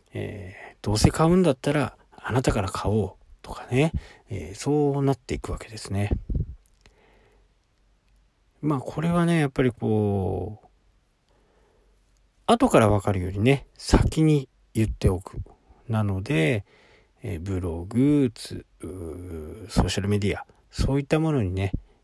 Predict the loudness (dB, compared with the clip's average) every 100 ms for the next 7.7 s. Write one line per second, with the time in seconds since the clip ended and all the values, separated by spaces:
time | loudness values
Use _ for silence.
0 | -8 -6 -6 -6 -8 -6 -2 2 2 0
1 | -4 -6 -2 -2 0 -4 -4 -16 -18 -12
2 | -10 -10 -12 -18 -20 _ -20 -20 _ _
3 | _ -14 -14 -14 -8 -4 0 2 2 2
4 | 2 2 4 4 4 0 0 -2 -4 -6
5 | -12 -6 -2 0 2 2 0 -6 -8 -8
6 | -8 -12 -12 -6 -4 -4 -6 -8 -12 -6
7 | -2 0 0 -2 -2 -6 -6